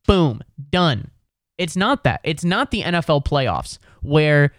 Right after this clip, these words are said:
it's, oh, it's based on if, did you win your division, overall record, all of that shit. It's not that. It's all subjective. So no matter how many fucking teams you put in there, there's always gonna, it's always gonna be some sort of an invitational. And so expanding the playoff doesn't do anything.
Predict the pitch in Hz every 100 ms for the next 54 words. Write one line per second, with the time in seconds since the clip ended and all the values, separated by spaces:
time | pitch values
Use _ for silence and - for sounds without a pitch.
0 | _ - 143 - 170 151 - 170 160 139
1 | 127 - 147 139 160 135 160 165 147 143
2 | 214 233 208 156 147 135 131 180 208 208
3 | 196 - 180 175 170 - - - 151 214
4 | 254 - 107 - _ _ 190 175 - 202
5 | 269 - 196 147 208 254 - - - _
6 | _ _ - 233 240 285 339 220 277 370
7 | 208 - 160 156 139 - 135 123 123 131
8 | 120 117 117 175 - - 196 208 - 302
9 | 311 - 214 190 - 320 320 247 220 190
10 | - 185 - 175 165 127 170 226 220 285
11 | 349 151 - - _ _ _ _ _ -
12 | 175 220 180 - - 254 330 330 180 -
13 | 254 190 156 147 175 202 170 127 202 147
14 | 123 -